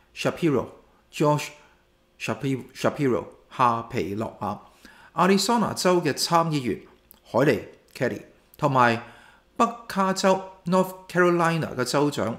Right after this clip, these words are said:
古柏，Cooper。噉呢三個人呢，都係最有希望呢挑戰嘅人選。噉啊，再講多次啦，誒，有華爾街嘅支持者、金融機構支持者，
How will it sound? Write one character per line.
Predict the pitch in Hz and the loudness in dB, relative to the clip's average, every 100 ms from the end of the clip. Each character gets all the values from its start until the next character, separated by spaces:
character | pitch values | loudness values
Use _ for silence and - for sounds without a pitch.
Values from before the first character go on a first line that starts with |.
| - - | -12 -10
古 | 117 | -8
柏， | 131 117 - - _ - | -6 -6 -8 -18 _ -6
Cooper。 | 160 131 - - - - - | -4 -2 -6 -14 -20 -20 -6
噉 | 160 | 0
呢 | 220 | 0
三 | 214 - 208 202 202 | 0 -2 0 2 2
個 | 139 | 2
人 | 117 | 0
呢， | 123 156 - - _ | 0 -4 -6 -20 _
都 | 175 | 0
係 | 139 | 0
最 | - 135 | 2 2
有 | 123 117 | 2 2
希 | 143 147 | 0 0
望 | 139 113 104 | 0 -4 -4
呢 | 123 | -4
挑 | 123 160 143 | -4 -2 -2
戰 | 135 | -2
嘅 | 113 101 | -4 -4
人 | - | -6
選。 | - 101 156 175 - _ _ _ _ _ _ | -8 -2 -2 -2 -16 _ _ _ _ _ _
噉 | - 135 | -6 -2
啊， | 123 110 107 - | 0 -2 -6 -8
再 | - | -4
講 | 127 | -2
多 | 139 | -2
次 | 147 135 | -2 0
啦， | 117 - - _ _ _ - | 0 -2 -12 _ _ _ -6
誒， | 131 120 117 113 - - _ _ _ _ _ _ _ _ | -2 2 0 -2 -6 -20 _ _ _ _ _ _ _ _
有 | 175 131 123 156 - - _ _ _ _ _ _ _ _ _ _ _ - - | -4 2 4 4 0 -12 _ _ _ _ _ _ _ _ _ _ _ -20 -4
華 | 139 113 | -2 0
爾 | 120 | -2
街 | 139 170 | -2 2
嘅 | 202 202 196 151 | 4 4 4 0
支 | 139 175 | 0 -2
持 | 170 - | -2 -4
者、 | - 110 - - _ _ | -2 -4 -4 -14 _ _
金 | 180 190 170 | -2 0 -2
融 | 104 104 | -4 -4
機 | 156 | -4
構 | 147 117 | -2 -2
支 | 117 | -2
持 | 127 | -6
者， | 92 113 | -8 -8